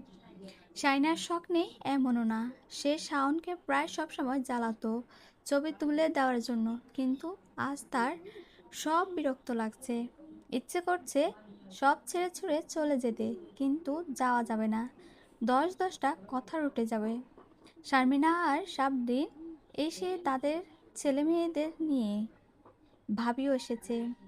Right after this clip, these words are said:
শাইনা তার তিন ভাইকেও দেখলো, মোটামুটি সবাই হাজির।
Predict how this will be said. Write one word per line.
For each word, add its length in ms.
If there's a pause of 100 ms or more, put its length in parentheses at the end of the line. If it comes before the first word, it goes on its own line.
(220)
শাইনা 520 (120)
তার 240 (120)
তিন 220
ভাইকেও 640
দেখলো, 720
মোটামুটি 680
সবাই 380
হাজির। 520